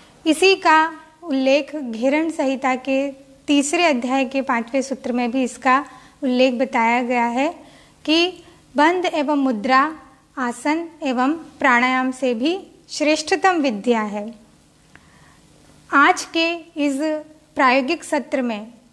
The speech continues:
हम बंध एवं मुद्रा के माध्यम से सर्वप्रथम अपने आंतरिक अंगों, inner organs, glands एवं स्नायु, nerves के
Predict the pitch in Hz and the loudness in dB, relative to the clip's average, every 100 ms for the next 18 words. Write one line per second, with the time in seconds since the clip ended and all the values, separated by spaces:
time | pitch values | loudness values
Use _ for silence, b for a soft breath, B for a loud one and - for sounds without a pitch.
0 | - 285 294 320 311 B B 254 294 349 | -2 2 2 2 -4 B B -2 0 0
1 | 339 330 302 302 262 233 254 254 277 254 | 0 0 2 0 0 0 0 0 -2 0
2 | 233 254 262 254 269 254 294 294 277 277 | 0 0 -2 0 -4 -2 -2 -2 -2 0
3 | 269 254 254 262 294 240 233 269 269 262 | 0 0 -2 -2 0 0 0 0 0 0
4 | 247 247 247 226 240 240 220 214 240 247 | 0 2 2 2 4 6 4 2 -2 -2
5 | 247 262 269 b b b b _ 214 214 | -4 -8 -8 b b b b _ -6 0
6 | 247 262 277 277 294 285 B B B 294 | 2 4 2 -2 -6 -6 B B B -2
7 | 311 330 339 - 302 277 277 233 233 - | 2 0 -2 -4 2 4 4 0 -4 -16
8 | B B 269 269 339 392 370 - 320 320 | B B -2 0 0 -2 -6 -6 -2 -2